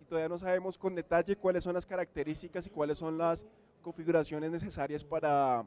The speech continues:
para alcanzar esa frecuencia. Probablemente al final de la semana vamos a alcanzar una frecuencia muy alta y estable, pero hasta ahora estamos así, estamos, eh, arrancando con esto y como les había dicho anteriormente, no es una ciencia exacta.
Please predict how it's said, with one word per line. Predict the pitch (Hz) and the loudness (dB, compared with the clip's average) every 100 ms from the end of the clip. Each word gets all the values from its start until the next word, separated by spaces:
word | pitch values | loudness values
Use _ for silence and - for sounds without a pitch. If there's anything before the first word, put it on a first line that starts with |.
| - | -4
para | 147 151 | 0 2
alcanzar | 143 147 139 | 2 -4 -6
esa | 139 151 | -8 -6
frecuencia. | 147 156 147 - - - - - | -6 -4 -6 -8 -20 -20 -16 2
Probablemente | 175 185 202 220 220 | 6 6 6 0 -2
al | 220 | -4
final | 208 170 | -4 -2
de | 160 | 2
la | 190 | 2
semana | 196 170 175 | 4 2 4
vamos | 185 180 | 2 2
a | 190 | -6
alcanzar | 180 156 151 147 | -8 -10 -8 -10
una | 160 175 | -8 -10
frecuencia | 170 156 143 160 | -10 -12 -12 -10
muy | 170 | 0
alta | 190 185 - 170 - - - - | 4 4 2 -4 -6 -20 -20 -12
y | 156 160 | -4 -2
estable, | 151 180 165 131 - - | 0 2 2 0 -12 -8
pero | 175 | 0
hasta | 170 - | 0 4
ahora | 165 196 | 6 6
estamos | 196 185 | 4 -2
así, | 185 180 - | -4 -6 -8
estamos, | 135 - 143 160 175 - - - 147 - - | -6 -2 0 2 2 -2 -20 -20 -20 -20 -10
eh, | 147 156 | -2 0
arrancando | 151 143 147 165 | 0 -2 0 0
con | - 170 | 2 2
esto | 170 190 | 2 0
y | |
como | - 160 151 | -4 -4 -2
les | 139 | -4
había | 139 | -4
dicho | 143 143 165 | -6 -4 -6
anteriormente, | 160 160 139 147 147 180 151 | -2 2 2 2 0 -2 -2
no | 143 147 | 0 2
es | 139 | 2
una | 156 151 | 0 -6
ciencia | 147 143 143 | -8 -10 -10
exacta. | 135 120 - - | -10 -10 -12 -20